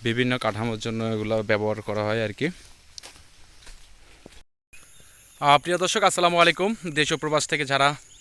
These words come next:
আহ, দেখছেন হিল মার্কেট, পাহাড়ের হাট বাজার, তো সবাইকে জানাচ্ছি আন্তরিক ও অভিনন্দন।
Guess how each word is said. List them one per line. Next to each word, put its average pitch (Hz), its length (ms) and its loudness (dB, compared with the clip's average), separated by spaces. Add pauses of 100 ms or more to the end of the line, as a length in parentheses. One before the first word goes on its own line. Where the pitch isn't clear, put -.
(140)
আহ, 107 160 -6
দেখছেন 131 300 -4 (880)
হিল 135 160 -2
মার্কেট, 143 340 -2
পাহাড়ের 113 320 -2 (240)
হাট 113 120 -10
বাজার, 117 260 -6 (760)
তো 170 80 -2
সবাইকে 170 260 0
জানাচ্ছি 165 240 2
আন্তরিক 156 460 -2
ও 120 140 0
অভিনন্দন। 131 460 -4